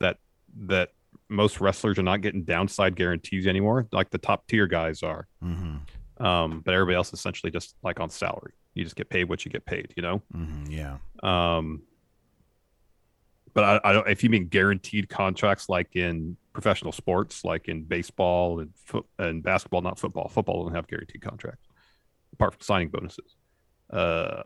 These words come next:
Speaker 1: I would be very surprised 'cause, like, if W W E releases you, they're not gonna be, they're not gonna keep paying you the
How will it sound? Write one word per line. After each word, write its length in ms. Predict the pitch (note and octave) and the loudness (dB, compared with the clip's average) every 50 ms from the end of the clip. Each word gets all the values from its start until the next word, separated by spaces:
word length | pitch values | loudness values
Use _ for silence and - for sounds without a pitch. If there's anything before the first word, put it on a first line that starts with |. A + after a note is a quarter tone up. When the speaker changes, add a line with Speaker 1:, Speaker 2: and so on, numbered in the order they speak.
| _ - | _ 0
Speaker 1:
I 80 | - G#2+ | 4 4
would 80 | A2 | 6
be 100 | G#2 A2 | 6 6
very 220 | F#2+ G2+ G2+ G2 F#2+ | 6 6 6 4 4
surprised 640 | - - - - G2 F2+ F2 F#2 G#2+ A2 - _ _ _ _ | 2 -2 -4 0 2 4 4 2 2 0 -4 _ _ _ _
'cause, 160 | - A#2+ G2+ G#2+ | 0 2 4 6
like, 160 | A2 G#2 - | 4 4 4
if 140 | G#2 - - | 2 2 6
W 160 | A#2 A2 G#2+ | 6 6 6
W 120 | G2 G#2+ G#2 | 6 6 4
E 40 | |
releases 520 | F#2 F2+ E2 F2 G#2+ A2 - - F2+ D#2+ E2 | 4 4 2 2 2 0 0 -2 -8 -6 -4
you, 280 | E2 D#2+ D#2+ F2 G2+ - _ _ _ _ _ _ _ _ _ _ _ _ _ _ _ _ _ _ _ _ - | -6 -4 -4 -6 -8 -10 _ _ _ _ _ _ _ _ _ _ _ _ _ _ _ _ _ _ _ _ -8
they're 320 | G2+ F#2+ G2 G2+ G2+ G2 | -2 2 4 6 6 6
not 220 | F#2+ F#2 F#2 F#2 - | 4 4 2 2 2
gonna 180 | G2 F#2 F2 | 2 0 0
be, 340 | E2 F2 F2+ F2+ F2 F2 F2 - | 2 0 0 0 0 -2 -4 0
they're 160 | G2+ F#2+ F#2+ | 2 4 4
not 120 | F#2+ F#2 | 4 2
gonna 120 | - F#2 E2 | 2 0 -4
keep 240 | - - G#2 - _ _ _ _ _ - | -4 -6 -8 -8 _ _ _ _ _ -2
paying 260 | - A2 G#2+ G2+ G2 F2+ | 2 4 4 4 4 4
you 300 | F#2 F2+ F2+ F2 F2 D#2+ | 2 2 2 0 -2 -2
the 240 | - F2+ E2+ F2 | -2 -2 -2 -2